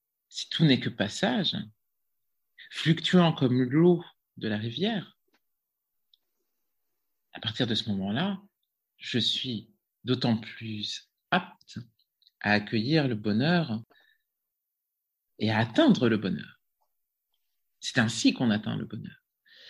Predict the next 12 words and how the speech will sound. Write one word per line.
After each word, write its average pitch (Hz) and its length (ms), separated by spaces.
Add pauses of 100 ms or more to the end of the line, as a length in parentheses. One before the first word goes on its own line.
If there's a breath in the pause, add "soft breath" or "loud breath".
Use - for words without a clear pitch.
(260 loud breath)
Parce - 220
que, 120 320 (1080)
donc, 107 280 (140)
et - 180
j'en 127 160
reviens 107 440
à, 92 340 (200)
à - 60
notre - 220
cher 101 220
ami 95 200
Épicure, 127 560